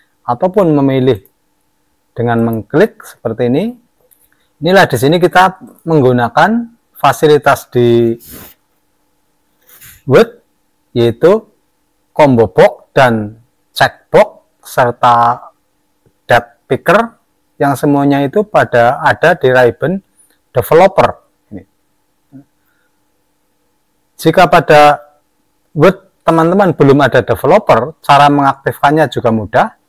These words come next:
Pada ujung kanan ini, kita klik aja file ataupun gambar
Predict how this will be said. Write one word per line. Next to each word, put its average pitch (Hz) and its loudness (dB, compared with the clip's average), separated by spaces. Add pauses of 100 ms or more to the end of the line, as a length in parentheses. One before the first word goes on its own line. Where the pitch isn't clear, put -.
(560)
Pada 127 0 (240)
ujung 127 -2
kanan 175 0 (240)
ini, 135 -6 (1120)
kita 151 -2
klik - -2
aja 147 0
file 180 0 (960)
ataupun 156 2
gambar 117 0